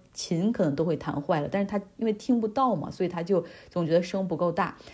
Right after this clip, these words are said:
但是在真正演出的时候，嗯，那个钢琴曲的柔和哈，他却依旧可以能够完美地展现出来。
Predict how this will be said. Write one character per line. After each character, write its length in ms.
但 160
是 60
在 280
真 160
正 100
演 240
出 220
的 160
时 240
候， 340
嗯， 200
那 80
个 80
钢 260
琴 220
曲 120
的 100
柔 320
和 260
哈， 160
他 120
却 160
依 240
旧 240
可 140
以 100
能 160
够 260
完 220
美 200
地 120
展 240
现 240
出 160
来。 180